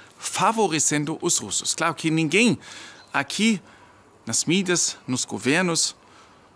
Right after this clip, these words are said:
quer ouvir isso.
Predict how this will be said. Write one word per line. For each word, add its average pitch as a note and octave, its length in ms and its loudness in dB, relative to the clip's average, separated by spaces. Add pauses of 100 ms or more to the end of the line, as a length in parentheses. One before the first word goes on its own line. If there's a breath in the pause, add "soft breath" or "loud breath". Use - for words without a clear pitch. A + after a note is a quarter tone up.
(960)
quer F3+ 220 2
ouvir C#3+ 560 0 (240)
isso. C3 340 0